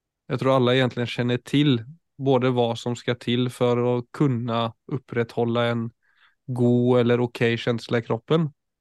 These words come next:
Och samtidigt känner man nog till vad det är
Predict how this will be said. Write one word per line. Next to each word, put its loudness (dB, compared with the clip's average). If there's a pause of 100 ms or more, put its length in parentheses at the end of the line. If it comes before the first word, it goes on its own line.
(520)
Och 0
samtidigt 2
känner 2
man 2
nog 0
till 0
vad 0
det 0
är 0